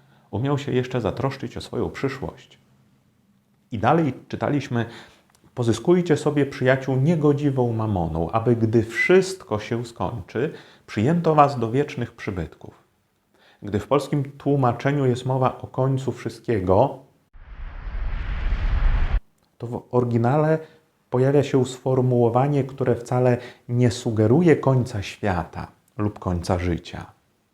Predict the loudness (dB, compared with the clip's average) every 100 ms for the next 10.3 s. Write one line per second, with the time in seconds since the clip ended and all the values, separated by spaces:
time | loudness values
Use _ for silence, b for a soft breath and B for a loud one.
0 | _ _ -4 2 2 2 -4 -2 -2 -4
1 | -8 -6 -2 -2 0 0 0 B B B
2 | B _ _ _ -20 -20 _ _ _ 2
3 | 6 6 4 -2 -10 -6 2 4 8 8
4 | 8 4 0 0 2 0 -4 -8 0 2
5 | 2 2 0 0 B -20 _ 2 4 4
6 | 6 6 6 2 4 4 4 4 2 2
7 | 4 4 4 2 2 0 -6 -12 _ _
8 | _ _ 2 4 4 4 2 0 -2 4
9 | 6 6 4 0 -6 -6 -8 -8 -6 -6
10 | -10 -14